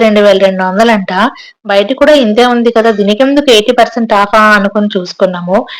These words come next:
ఇంకా అవన్నీ చూసేసరికి ఇంకా మెన్స్ వేర్, కిడ్స్ వేర్, ఉమెన్స్ వేర్, ఇంకా హ్యాండ్ బ్యాగ్స్, హోమ్ and హోమ్ అప్లయన్సెస్, ఇంకా అన్నీ ఉన్నాయన్నమాట. కాకపోతే అన్నీ ఉన్నాయి కానీ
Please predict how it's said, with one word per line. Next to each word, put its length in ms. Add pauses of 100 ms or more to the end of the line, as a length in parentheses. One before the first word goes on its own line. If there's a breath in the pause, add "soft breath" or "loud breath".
(280 loud breath)
ఇంకా 280
అవన్నీ 420
చూసేసరికి 640 (120)
ఇంకా 260
మెన్స్ 480
వేర్, 300
కిడ్స్ 280
వేర్, 320 (100)
ఉమెన్స్ 380
వేర్, 320 (400 loud breath)
ఇంకా 340 (320)
హ్యాండ్ 460
బ్యాగ్స్, 500 (560 loud breath)
హోమ్ 280
and 120 (180)
హోమ్ 320 (200)
అప్లయన్సెస్, 600 (160)
ఇంకా 240 (140)
అన్నీ 340 (120)
ఉన్నాయన్నమాట. 640 (560 loud breath)
కాకపోతే 600 (460)
అన్నీ 320
ఉన్నాయి 420
కానీ 260